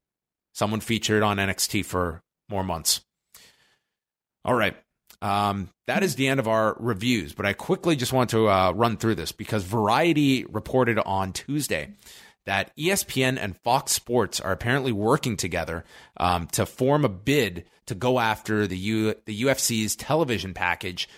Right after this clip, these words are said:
uh, which is up at the end of the year. And the way they break this down is that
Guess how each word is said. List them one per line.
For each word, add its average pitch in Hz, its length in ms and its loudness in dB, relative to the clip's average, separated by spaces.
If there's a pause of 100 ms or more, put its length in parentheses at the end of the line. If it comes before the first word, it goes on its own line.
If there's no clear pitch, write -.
(120)
uh, 92 140 -2
which 95 180 -4
is 90 240 -6
up 127 180 -2
at 131 120 -2
the 101 240 -8
end 143 180 0
of 123 120 -2
the 110 100 0
year. 98 420 0 (380)
And 95 260 -2
the 98 60 -4
way 135 140 2
they 170 120 0
break 139 320 -2
this 101 160 -6
down 101 460 -2 (300)
is 104 240 -6
that 95 380 0